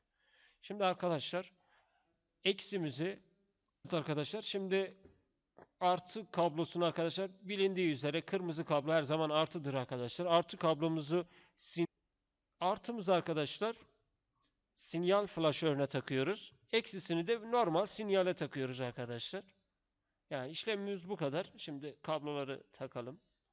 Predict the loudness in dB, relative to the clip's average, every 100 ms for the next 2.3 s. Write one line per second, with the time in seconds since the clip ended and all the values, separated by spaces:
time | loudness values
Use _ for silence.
0 | _ _ _ _ _ _ _ _ _ _
1 | -14 -10 -8 -6 -4 -6 -8 _ -12 -10
2 | -10 -10 -12